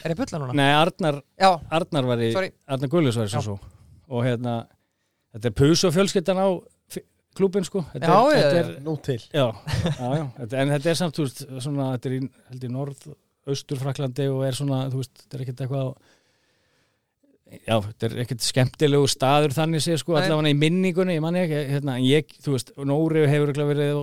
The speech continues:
Speaker 2: fullu að var á, með Emil og Trajal, hérna, í Tottenham og
Speaker 1: Já.
Speaker 2: Feyenoord og hvað þetta var, hérna, þannig að ég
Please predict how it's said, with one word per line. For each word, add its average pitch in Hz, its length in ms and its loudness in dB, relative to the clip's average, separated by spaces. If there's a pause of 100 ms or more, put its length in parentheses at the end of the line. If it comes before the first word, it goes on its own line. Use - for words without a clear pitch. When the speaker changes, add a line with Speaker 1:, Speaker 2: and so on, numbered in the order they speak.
(160)
Speaker 2:
fullu 143 400 -4
að 143 160 -2
var 143 160 -2
á, 139 60 -2 (180)
með 143 240 0
Emil 147 260 0
og 127 80 -8
Trajal, 143 460 0
hérna, 135 380 -4 (360)
í 151 160 -20
Tottenham 135 560 -2
og 139 140 -2
Speaker 1:
Já. 175 140 0
Speaker 2:
Feyenoord 143 440 -2
og 131 80 -6
hvað 139 160 0
þetta 131 160 -2
var, 135 220 -4 (680)
hérna, 127 380 -2
þannig 135 220 2
að 131 160 2
ég 165 320 4